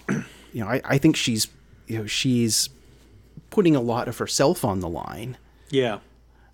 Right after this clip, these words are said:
Speaker 1: Um, you know,
Speaker 2: Yeah.
Speaker 1: they, they could have turned her out, and she could have burnt what few bridges she had left.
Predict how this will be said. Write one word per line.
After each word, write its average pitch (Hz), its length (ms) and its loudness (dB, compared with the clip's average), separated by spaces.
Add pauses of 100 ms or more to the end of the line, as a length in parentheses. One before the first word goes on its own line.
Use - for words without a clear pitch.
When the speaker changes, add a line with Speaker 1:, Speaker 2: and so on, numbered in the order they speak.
Speaker 1:
Um, - 420 -14 (500)
you 110 80 -2
know, 95 60 0
Speaker 2:
Yeah. 95 60 0
Speaker 1:
they, 110 160 2
they 120 260 -2
could 127 340 2
have 101 720 -2 (300)
turned 123 300 0
her 120 180 0
out, 113 280 2 (100)
and 117 120 -2
she - 120 -2
could 123 140 2
have 107 160 -4
burnt 113 320 2 (580)
what 113 440 -2
few 139 360 0
bridges 120 460 0
she - 200 -4
had 98 320 -4
left. 104 640 -4